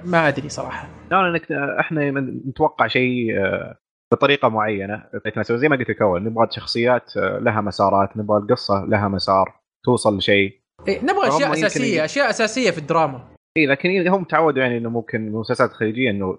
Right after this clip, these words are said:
Speaker 2: تكون المسلسلات مبنية على واقع. آه، والواقع مو شا-، دائما عادي بمسلسلاتهم يكون
Speaker 1: مم.
Speaker 2: إنه ماشي على قصة عائلة، والعائلة تتزوج منها، والعائلة يصير منها. فهذه الأشياء يعني ماشية معهم، تعجبهم.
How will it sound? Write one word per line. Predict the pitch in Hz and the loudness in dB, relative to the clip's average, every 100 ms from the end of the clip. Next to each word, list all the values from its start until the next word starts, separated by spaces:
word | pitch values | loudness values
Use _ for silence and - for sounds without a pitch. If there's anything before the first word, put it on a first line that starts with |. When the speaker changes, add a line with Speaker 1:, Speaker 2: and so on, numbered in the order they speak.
| - | -8
Speaker 2:
تكون | - 135 | 0 0
المسلسلات | 117 110 107 127 139 - _ - | 2 0 2 2 2 0 _ -4
مبنية | 113 107 131 123 | -2 0 0 2
على | 98 98 | 2 2
واقع. | 98 95 - - _ _ _ 101 | 2 0 -2 -10 _ _ _ 0
آه، | |
والواقع | 104 117 131 135 117 | 2 2 0 -2 -2
مو | 123 | -4
شا-، | 123 117 104 104 98 - - 95 - | 0 0 0 0 -4 -6 -8 -8 -4
دائما | 127 120 113 104 | 0 0 -2 -2
عادي | 98 117 120 104 85 85 | 0 0 -2 -6 -8 -6
بمسلسلاتهم | 107 104 - 123 117 107 131 _ _ _ - | -4 -4 0 0 0 -4 -8 _ _ _ 0
يكون | 151 | 2
Speaker 1:
مم. | 151 | 2
Speaker 2:
إنه | 143 | 2
ماشي | 143 143 - 120 | 2 0 0 2
على | 123 127 | 2 2
قصة | 139 - 139 - | 0 0 -2 2
عائلة، | 110 101 101 107 110 _ _ _ | 2 2 0 -2 -4 _ _ _
والعائلة | 117 117 120 117 110 | 0 2 2 2 0
تتزوج | 123 107 113 113 104 | -2 -2 0 0 -2
منها، | 110 110 113 110 | -6 -4 -4 -2
والعائلة | 107 101 104 104 101 | 2 2 4 2 0
يصير | 101 98 98 | -2 -4 -6
منها. | 95 101 | -4 -4
فهذه | 113 160 139 | 0 0 0
الأشياء | 135 127 113 | -2 -2 -2
يعني | 101 98 101 | -2 -6 -6
ماشية | 139 123 104 | -2 -2 -2
معهم، | 101 107 110 | -4 -4 -6
تعجبهم. | - 95 87 | -8 -8 -10